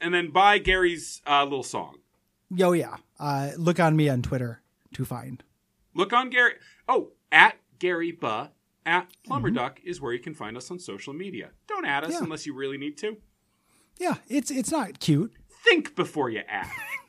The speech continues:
Speaker 1: And that's actually, that's not even long, that, I don't even mean, like, people have, you know, people add us with some regularity, and it's almost
Speaker 2: Sure.
Speaker 1: always fine.
Speaker 2: Yeah.
Speaker 1: Everyone who's added us recently has been just fine. We're not, I'm not
Speaker 2: Yes.
Speaker 1: subtweeting
Speaker 2: We're not
Speaker 1: anybody.
Speaker 2: talking about you.
Speaker 1: But just think. Just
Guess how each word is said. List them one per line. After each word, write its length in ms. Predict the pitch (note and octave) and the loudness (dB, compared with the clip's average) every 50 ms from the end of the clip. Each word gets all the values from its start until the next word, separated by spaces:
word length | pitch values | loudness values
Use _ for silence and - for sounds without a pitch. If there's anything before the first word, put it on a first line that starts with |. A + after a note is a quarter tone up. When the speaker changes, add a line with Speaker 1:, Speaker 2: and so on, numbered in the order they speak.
| _ _ - - | _ _ -4 2
Speaker 1:
And 140 | - A#3 | 4 8
that's 160 | E4 F4+ F#4 F4+ | 8 8 10 10
actually, 280 | F4+ F4 - - A3 | 10 10 8 6 2
that's 180 | F#3 A#3+ C4 C#4 | 4 4 6 6
not 140 | D#4 D#4+ D#4+ | 6 6 6
even 340 | D4 B3+ G#3+ F3 D3 C#3 | 4 2 0 -2 -2 0
long, 260 | D3 D#3 E3 F#3+ G#3 - - | 2 6 6 6 6 4 2
that, 140 | - G3+ G#3 D#3 | 2 2 6 8
I 80 | F3+ | 8
don't 120 | G#3+ C#4 D#4 | 8 8 6
even 220 | D#4 B3+ A3 F3 D#3+ | 0 -2 -4 -4 -4
mean, 240 | F3+ G3+ G#3 G#3 - | -2 -2 -2 -2 0
like, 140 | F#3+ G3 F#3 | -2 -2 0
people 240 | - C4 C#4 C#4+ A3+ | 0 0 2 2 2
have, 140 | F#3 D#3 C3+ | 2 2 -2
you 120 | - F3 F3 | 0 0 0
know, 80 | E3 | 0
people 260 | D#3+ E3 C4 C#4+ A3 D#3 | 0 -2 -4 -2 2 6
add 180 | D#3+ D#3 D3+ | 8 8 8
us 160 | D#3 D3 - | 8 4 -2
with 120 | - C#3+ C#3 | -4 -6 -4
some 480 | - - D3 D3+ D#3 D#3+ E3 E3 D#3 - _ | 2 2 2 2 2 -2 -6 -10 -14 -16 _
regularity, 720 | F3+ G#3 A#3 A3+ C#4 C#4 D4 D4+ D#4 D#4 D#4+ E4 E4 D4 - - | -8 -8 -8 -8 -6 -4 -2 -2 -2 -2 -2 -2 -4 -4 0 0
and 120 | F#3 F#3 | 2 2
it's 160 | F#3 F3 F3+ - | 2 2 2 2
almost 260 | B3 C#4+ D4 A#3+ - | 2 0 0 0 0
Speaker 2:
Sure. 80 | G#3 - | 2 2
Speaker 1:
always 180 | G#3+ D#3+ D3+ | 4 2 2
fine. 380 | - - F#3 E3+ C#3 G2+ F2 - _ _ _ _ _ _ _ _ _ _ _ _ _ - | 0 0 0 0 0 -2 -4 -12 _ _ _ _ _ _ _ _ _ _ _ _ _ -2
Speaker 2:
Yeah. 140 | D4 D4 - - _ - | -2 -2 -2 -2 _ 2
Speaker 1:
Everyone 280 | F3+ A3+ D#4+ D#4 B3 | 2 4 4 4 4
who's 120 | B3 G#3+ A3 | 4 4 4
added 220 | A3 G#3+ G#3+ G3 | 4 6 6 4
us 160 | F#3+ - - | 2 0 0
recently 320 | E3 A#3 A3 G#3 G3 D3 B2 | -2 -2 -2 -2 0 0 0
has 100 | B2 - | 0 -2
been 200 | C3 A#2+ G2 F2+ | -4 -8 -8 -8
just 360 | - - A#2 C#3+ F#3 G3+ F3+ | -8 0 2 2 2 2 -2
fine. 300 | - - F3 C#3 G#2+ F#2 - | -4 -4 -2 -2 -2 -6 -6
We're 120 | G#2+ C3 | -4 2
not, 180 | D3 D#3 D#3 - D#3+ | 4 4 4 2 0
I'm 80 | D#3+ | 2
not 160 | E3+ F3+ F3 E3+ | 2 2 2 2
Speaker 2:
Yes. 120 | E3+ D3+ | 0 0
Speaker 1:
subtweeting 440 | F3+ - - - - C#3 A#2+ A#2 A2 | 0 0 -2 -2 -4 -4 -4 0 2
Speaker 2:
We're 60 | E3+ | 4
not 80 | E3+ F3+ | 4 4
Speaker 1:
anybody. 120 | F#3+ - | 2 4
Speaker 2:
talking 300 | F#3+ F3 D#3+ C#3+ - D#3 | 4 2 2 4 2 0
about 160 | C#3 C3 B2+ | 0 0 -2
you. 220 | C3 C3 A#2+ - - _ _ _ _ _ - | -6 -10 -12 -12 -16 _ _ _ _ _ -2
Speaker 1:
But 160 | F3+ A3 G#3 | 0 0 2
just 360 | - - A4+ G#4+ - - - | 4 4 4 4 4 0 -4
think. 480 | - A3+ A3 F#3 C#3 - - - - _ _ _ _ | 0 2 4 4 2 0 -6 -20 -20 _ _ _ _
Just 720 | - - A#4 A#4+ A#4+ B4 B4 B4 A#4+ A#4+ A#4+ A#4 - - | 0 4 6 6 8 8 6 6 6 4 4 0 -2 -6